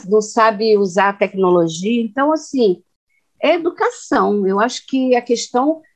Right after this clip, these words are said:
é nós, né, na, na, na nossa faixa de idade, mostrar para as pessoas o que que é envelhecer, né? E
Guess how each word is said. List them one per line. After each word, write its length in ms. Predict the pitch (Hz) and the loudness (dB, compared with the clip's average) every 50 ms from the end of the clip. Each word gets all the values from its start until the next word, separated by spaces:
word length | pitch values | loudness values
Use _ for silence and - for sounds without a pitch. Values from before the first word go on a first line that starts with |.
| _ | _
é 280 | - - 220 220 - - | 4 4 4 4 2 0
nós, 520 | 202 208 214 226 277 320 339 349 - - - | 2 4 4 4 6 4 4 2 0 -4 -4
né, 320 | - 226 240 240 427 381 | -2 0 0 0 0 0
na, 220 | 339 175 170 170 170 | 2 0 0 0 0
na, 220 | 175 175 170 165 | 0 -2 -2 -2
na 180 | 165 165 165 165 | -2 -4 -4 -4
nossa 320 | 170 175 - - - 180 - - | -4 -6 -6 -8 -14 -18 -4 -4
faixa 220 | 175 175 - 175 | -4 -2 -2 -8
de 120 | 160 160 156 | -14 -14 -10
idade, 460 | 123 139 147 175 214 254 233 202 196 | -4 -2 0 2 2 0 0 -2 -6
mostrar 500 | 202 202 208 208 - - _ 202 202 226 | -6 -4 -4 -6 -8 -10 _ -2 -2 -2
para 120 | 247 - 233 | -2 -2 -10
as 100 | 202 - | -18 -14
pessoas 440 | _ - 185 175 - 202 196 180 190 | _ -10 -10 -6 -2 -2 -2 -2 -4
o 40 | |
que 140 | 175 - 208 | -4 -4 -4
que 120 | 202 - 214 | -2 -2 0
é 40 | 180 | 0
envelhecer, 800 | 180 180 180 175 175 170 165 165 165 - - 180 196 254 320 330 - _ _ _ _ _ _ _ _ _ | 2 2 0 0 -2 -2 -2 -4 -6 -4 0 2 2 2 0 -2 -6 _ _ _ _ _ _ _ _ _
né? 340 | - 175 208 240 277 294 277 _ _ _ - | 0 0 2 2 0 -4 -8 _ _ _ -2
E 200 | 202 220 240 247 | 0 2 2 2